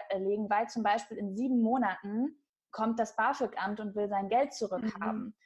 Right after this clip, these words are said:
Speaker 1: Und das ist ja auch nicht ohne, die haben ja keine kleinen Raten <laughs> und sowas, ne? Also dieser finanzielle Druck war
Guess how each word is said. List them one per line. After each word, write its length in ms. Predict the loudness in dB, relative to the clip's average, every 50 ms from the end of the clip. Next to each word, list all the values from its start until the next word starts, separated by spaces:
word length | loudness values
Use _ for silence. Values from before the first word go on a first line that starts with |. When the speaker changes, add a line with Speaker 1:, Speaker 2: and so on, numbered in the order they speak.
| _ _ _
Speaker 1:
Und 100 | -8 -8
das 120 | -8 -6 -8
ist 120 | -10 -2 -2
ja 140 | 0 0
auch 120 | 0 -2 -4
nicht 160 | -10 -10 -6
ohne, 320 | -2 0 0 0 -2 -4
die 120 | -8 -10 -10
haben 120 | -8 -8 -8
ja 80 | -8
keine 240 | -8 -8 -10 -10 -10
kleinen 360 | -12 -12 -10 -10 -8 -10 -8
Raten 440 | -6 -4 -4 -4 -6 -8 -12 -18 -18 -6 -4
<laughs> 280 | -4 -4 -4 0 2
und 160 | 2 2 2 2
sowas, 360 | -2 -2 0 0 -2 -2 0
ne? 200 | 0 0 0 0 -2 -12 -16 -16 -16 -16 -4 -2
Also 320 | -2 2 2 4 4 4
dieser 260 | 2 2 2 2 2 0
finanzielle 680 | 0 -2 0 0 0 -2 0 2 2 4 4 2 0
Druck 360 | 0 0 2 2 2 2 -2 -14 _ _ _ _ _ _ _ _ _ _ _ _ _ _ _ -20 _ _ _ -14
war 520 | -4 0 0 2 2 2 2 2 0 -2